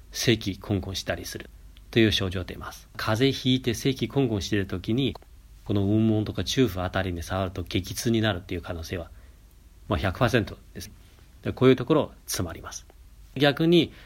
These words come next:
こういう詰まっているところを雲の門を開けてあげれば、雲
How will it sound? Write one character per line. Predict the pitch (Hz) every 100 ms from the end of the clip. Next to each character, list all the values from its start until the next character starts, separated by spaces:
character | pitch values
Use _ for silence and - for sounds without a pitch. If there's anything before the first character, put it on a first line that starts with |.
| -
こ | -
う | 151
い |
う |
詰 | - -
ま | 156
っ | 131
て |
い | 143
る | 131
と | 123
こ | 139
ろ | 139
を | 156 113 - - - - - -
雲 | - 160 107
の | 95
門 | 123 101
を | 85 - - -
開 | -
け | 104 127
て | 107
あ | 92
げ | 95
れ | 98
ば、 | 123 131 87 - - -
雲 | 131 104 -